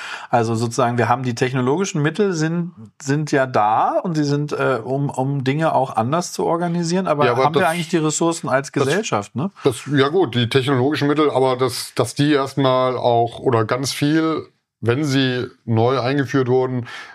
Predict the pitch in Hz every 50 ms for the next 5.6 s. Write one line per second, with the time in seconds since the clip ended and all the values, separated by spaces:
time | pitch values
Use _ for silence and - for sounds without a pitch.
0 | - 123 120 113 113 110 - - - - - - - 135 135 135 131 123 135 160
1 | - - - - 120 131 135 - 151 139 117 - 135 120 127 131 147 156 135 123
2 | 127 139 147 156 160 165 160 139 127 - 135 127 123 - 156 - - 156 143 139
3 | 135 135 135 131 123 117 117 104 131 135 139 165 156 151 156 196 180 147 151 165
4 | 170 165 170 147 135 135 143 127 101 - - 151 143 135 - 131 131 131 127 123
5 | 117 123 123 - 143 135 113 95 101 113 117 107